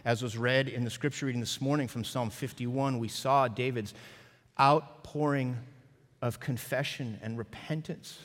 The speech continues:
before the Lord. So clearly, that's not all that he said ever about this, but that's all that's recorded here.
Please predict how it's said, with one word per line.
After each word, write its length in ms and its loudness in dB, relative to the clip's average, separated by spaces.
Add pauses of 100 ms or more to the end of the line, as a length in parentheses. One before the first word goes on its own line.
(120)
before 340 -2
the 120 -2
Lord. 400 0 (680)
So 140 0
clearly, 460 10
that's 260 6
not 220 8
all 340 12
that 140 6
he 160 4
said 300 6
ever 300 10
about 360 4
this, 200 0
but 140 -4
that's 180 -2
all 120 4
that's 160 -2
recorded 400 -2
here. 540 -2